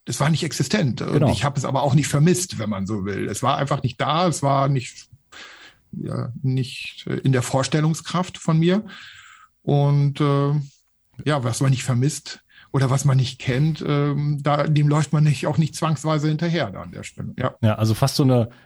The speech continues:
Speaker 2: Eindimensionalität irgendwo, ne?
Speaker 1: Ja, ja.
Speaker 2: Ja.
Speaker 1: Ja, kann man so, kann man und muss man so sagen, ja.
Speaker 2: Ja. Bis zum Limit, bis dann irgendwann irgendwie klar war,
Speaker 1: Bis
Speaker 2: ne, so, äh, jetzt hab ich ein-, einfach,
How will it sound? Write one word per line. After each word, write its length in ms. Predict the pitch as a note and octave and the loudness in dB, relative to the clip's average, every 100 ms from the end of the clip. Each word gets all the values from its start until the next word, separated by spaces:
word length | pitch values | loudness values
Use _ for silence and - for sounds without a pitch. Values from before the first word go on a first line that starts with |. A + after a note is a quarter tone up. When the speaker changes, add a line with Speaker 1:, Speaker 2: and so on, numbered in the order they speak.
| - | -2
Speaker 2:
Eindimensionalität 1080 | A#2+ C#3+ C3+ A#2+ G#2+ G#2+ G2+ G2+ - G#2 - | 2 4 4 4 4 4 4 2 0 0 -2
irgendwo, 320 | D#2+ C#2+ C#2+ | -8 -6 -2
ne? 140 | F#2+ C3 | 0 2
Speaker 1:
Ja, 280 | B2 B2 - _ _ - | 0 -4 -12 _ _ -6
ja. 180 | A#2 G#2+ | -2 -2
Speaker 2:
Ja. 220 | G2 F#2+ - - A#2 - | -2 -6 -8 -4 -4 -2
Speaker 1:
Ja, 200 | A2 C#3 | 0 0
kann 120 | C#3+ D3 | 0 0
man 120 | C#3 | 0
so, 220 | B2+ B2+ - B2+ A#2+ | 0 -2 -2 -2 -2
kann 120 | - D3 | -2 0
man 160 | C#3 | 0
und 100 | B2+ | 2
muss 160 | C3 C3+ | 0 0
man 120 | B2+ | -2
so 60 | A#2+ | 0
sagen, 280 | B2+ G#2+ | -2 -2
ja. 140 | G#2+ A#2+ | -2 -4
Speaker 2:
Ja. 160 | F2 - _ | -6 -12 _
Bis 380 | - D#3 - - | -2 -2 -4 -4
zum 220 | - C#3+ C3 | 0 2 4
Limit, 460 | A2 F2+ - - _ | 4 2 -2 -8 _
bis 220 | - D3 - | -2 0 0
dann 140 | C#3 | 2
irgendwann 540 | C#3 D3+ D3 C3+ C3+ - - - - | 2 4 4 4 2 -4 -18 -20 0
irgendwie 320 | D3+ C#3+ B2 | 2 4 4
klar 460 | G2+ B2+ C#3+ D3 G#2+ | 2 2 4 4 4
war, 300 | G#2 A2+ C#3+ | 4 4 2
Speaker 1:
Bis 80 | A2 | 2
Speaker 2:
ne, 180 | C3+ - | 2 2
so, 360 | A#2+ B2+ C3 C3 - _ _ | 2 4 2 -2 -14 _ _
äh, 340 | C3 A#2+ A#2 A2 - _ _ _ _ | 2 6 4 2 -4 _ _ _ _
jetzt 340 | C#3 B2 B2+ D3+ | 0 2 2 0
hab 140 | C#3 | 0
ich 180 | C3 B2+ | 0 0
ein-, 180 | C#3 - | -2 2
einfach, 320 | A#2+ A#2+ | 2 2